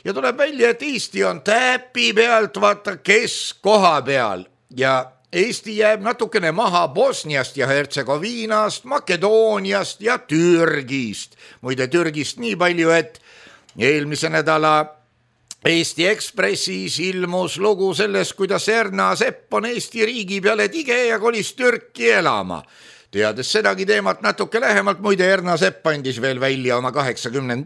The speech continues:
viienda sünnipäeva puhul raamatu Veest, mis on täiesti asjalik ja arvestatav teos,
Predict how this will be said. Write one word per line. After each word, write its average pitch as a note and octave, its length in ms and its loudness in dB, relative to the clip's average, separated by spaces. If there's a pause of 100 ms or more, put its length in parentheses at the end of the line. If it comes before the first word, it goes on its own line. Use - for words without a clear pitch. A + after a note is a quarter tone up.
(140)
viienda B2+ 420 -2
sünnipäeva C#3 560 0
puhul B2+ 360 -2 (460)
raamatu G3 1300 4 (140)
Veest, F#3+ 1040 0
mis D3 160 -8 (160)
on F#3+ 160 -4
täiesti G3 600 -2
asjalik F#3 680 0
ja F3 140 4
arvestatav D3+ 840 -2
teos, A#3 520 0